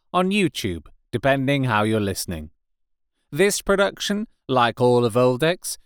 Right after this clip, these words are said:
is entirely unofficial and uncommercial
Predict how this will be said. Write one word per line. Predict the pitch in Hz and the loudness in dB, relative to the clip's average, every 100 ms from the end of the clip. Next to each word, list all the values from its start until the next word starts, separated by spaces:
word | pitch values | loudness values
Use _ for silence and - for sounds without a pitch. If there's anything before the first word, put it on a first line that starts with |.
| _ | _
is | - 156 | -4 0
entirely | 175 160 - 208 220 208 208 202 | 0 -2 -2 -2 0 0 0 0
unofficial | 208 214 - 139 - 147 135 | 0 -2 -2 -4 0 -2 0
and | 147 135 135 - | 0 0 -2 -2
uncommercial | 113 110 - 143 139 123 - 92 | -2 -2 -2 0 2 0 -2 -6